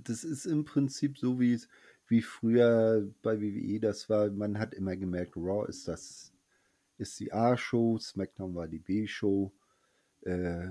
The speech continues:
und, ähm, so ist das Verhältnis jetzt im Moment bei A E W auch.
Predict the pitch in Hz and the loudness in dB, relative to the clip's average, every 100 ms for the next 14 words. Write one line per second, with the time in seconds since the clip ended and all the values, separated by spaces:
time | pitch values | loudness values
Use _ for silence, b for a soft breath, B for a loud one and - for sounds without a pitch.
0 | 85 98 90 87 80 - 85 85 82 - | -10 -10 -8 -8 -10 -10 -8 -8 -8 -12
1 | - - _ - - _ 104 98 - 110 | -16 -20 _ -18 -18 _ -18 -14 -8 -2
2 | 110 151 - 101 90 - 87 107 - 90 | 0 -2 -4 -8 -6 -8 -8 -8 -8 -10
3 | - 90 - 95 90 87 90 - 87 90 | -10 -12 -8 -6 -6 -6 -8 -6 -4 -2
4 | 90 87 87 78 _ b b b b b | -2 -4 -6 -10 _ b b b b b
5 | b _ _ - 107 107 87 82 85 85 | b _ _ -2 0 0 -6 -6 -6 -6
6 | 82 92 117 117 - | -4 2 2 2 -6